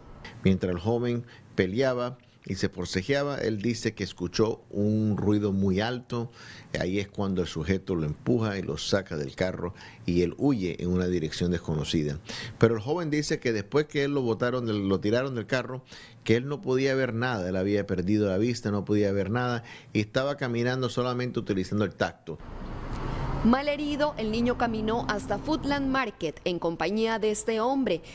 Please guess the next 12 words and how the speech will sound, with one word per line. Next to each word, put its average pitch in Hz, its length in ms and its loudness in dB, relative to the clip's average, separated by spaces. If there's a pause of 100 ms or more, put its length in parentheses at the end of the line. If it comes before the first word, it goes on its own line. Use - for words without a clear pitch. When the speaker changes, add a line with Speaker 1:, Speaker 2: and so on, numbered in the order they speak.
(120)
Speaker 2:
quien 269 180 4
pidió 294 440 2
ayuda 277 540 2
a 220 40 0
los 175 220 0
presentes 277 560 -2
para 170 160 2
que 170 160 -8
llamaran 247 400 -2
al 269 100 0
novecientos 240 720 0
once. 156 600 -2